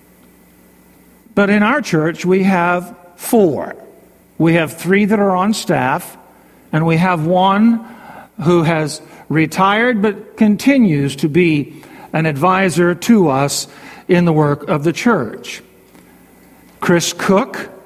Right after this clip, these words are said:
is one of our pastors in this church. Dave Benton is one of the pastors in our church. Joe Powell is one of the pastors of the church, and I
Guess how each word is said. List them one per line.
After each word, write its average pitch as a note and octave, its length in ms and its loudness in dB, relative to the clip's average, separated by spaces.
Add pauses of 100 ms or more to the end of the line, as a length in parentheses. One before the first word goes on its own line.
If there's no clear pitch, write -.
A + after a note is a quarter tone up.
(480)
is E3 180 0
one D#3+ 200 0
of D3+ 80 -2
our E3 200 0
pastors F3 840 -2 (520)
in D#3 200 2
this D#3 260 2
church. - 680 -2 (180)
Dave D3+ 400 0
Benton A#3 680 0 (220)
is F#3 240 2
one E3 180 0
of D3+ 120 -4
the F#3+ 80 0
pastors C#3+ 840 -2 (340)
in E3+ 200 0
our E3 260 0
church. D3 680 -4
Joe E3+ 300 2
Powell F#3+ 720 -2 (280)
is F3 220 0
one F3+ 160 0
of F3 80 -2
the G#3+ 80 -2
pastors D3 760 -2 (280)
of D#3+ 260 -2
the F#3+ 80 2
church, E3 600 -2
and G3+ 220 0
I E3+ 500 0